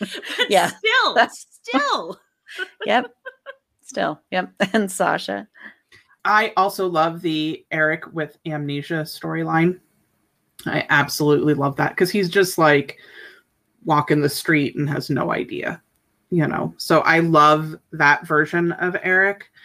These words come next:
Speaker 3: Um, I also like some of the relationship stories. So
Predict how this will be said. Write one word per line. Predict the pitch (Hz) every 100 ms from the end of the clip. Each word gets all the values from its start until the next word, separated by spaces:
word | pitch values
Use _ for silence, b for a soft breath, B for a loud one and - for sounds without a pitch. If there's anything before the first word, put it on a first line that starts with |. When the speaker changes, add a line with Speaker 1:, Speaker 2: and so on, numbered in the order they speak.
| B B B -
Speaker 3:
Um, | 139 139 123 - - _ _ _ _ - -
I | 202 202 -
also | 202 214 - 233 220 214 202 - _ _ _ _
like | 185 175 170 175 175 - -
some | - 196 196
of | 185
the | 175
relationship | 165 165 160 156 - 165 165 - 165 -
stories. | - - 165 160 156
So | - 160